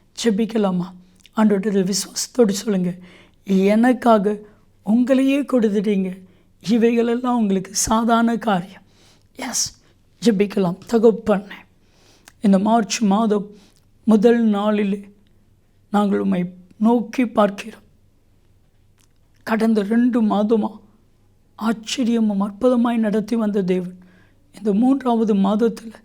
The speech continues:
ஆச்சரியமும் அற்புதமாய் நடத்துவீராக. நீர் அப்படி செய்கிறதற்காக உமக்கு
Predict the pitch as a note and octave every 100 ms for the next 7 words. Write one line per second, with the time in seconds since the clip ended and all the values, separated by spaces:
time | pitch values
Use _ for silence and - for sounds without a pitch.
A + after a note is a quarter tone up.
0 | _ _ _ _ - B3+ A3+ - - C4+
1 | B3 A3 G#3 G3+ G#3 C4 C4+ B3+ B3 A3+
2 | G#3+ A3 A#3+ G3+ G3+ F#3 F3+ - - _
3 | _ _ _ _ - G#3+ A3 G#3+ G#3+ F#3+
4 | B3+ B3+ B3 A#3+ A#3+ A#3 A#3+ A3 G#3 G3
5 | G3